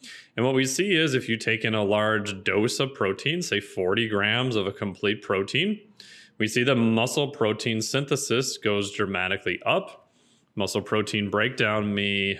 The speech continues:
reduce a little bit, and our muscle protein balance is now positive,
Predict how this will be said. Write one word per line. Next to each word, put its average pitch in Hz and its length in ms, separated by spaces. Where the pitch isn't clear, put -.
reduce 104 720
a 110 60
little 98 300
bit, 131 300
and 196 500
our 120 360
muscle 113 400
protein 117 720
balance 127 800
is 110 200
now 101 320
positive, 156 800